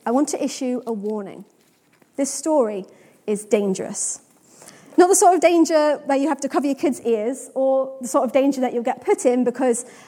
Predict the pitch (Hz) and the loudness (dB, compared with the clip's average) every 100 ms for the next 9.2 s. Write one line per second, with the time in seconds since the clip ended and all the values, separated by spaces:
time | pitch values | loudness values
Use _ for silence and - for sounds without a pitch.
0 | - 233 214 208 - - - 214 247 294 | -2 0 0 -2 -8 -6 -2 0 0 2
1 | 277 247 220 254 226 139 208 233 240 247 | 2 2 0 2 2 0 -4 -4 -4 -6
2 | 208 233 226 214 165 - - 185 254 262 | -4 -8 -8 -14 -14 -14 -14 -6 -4 -2
3 | 311 392 359 349 302 277 240 196 - - | -2 -2 -4 -4 -4 -2 -6 -10 -12 -16
4 | _ _ _ _ 254 262 254 240 - - | _ _ _ _ -6 -2 -2 -4 -10 -12
5 | 233 - 247 254 240 233 226 214 - _ | -14 -4 -2 -2 -4 -6 -8 -10 -16 _
6 | 202 196 147 - _ _ _ _ _ _ | -10 -10 -10 -14 _ _ _ _ _ _
7 | _ _ _ - _ _ 302 320 330 285 | _ _ _ -20 _ _ 2 4 2 -2
8 | 269 294 285 277 302 285 269 285 262 262 | -2 0 0 -2 -8 -10 -10 -6 -6 -6
9 | 262 277 | -8 -10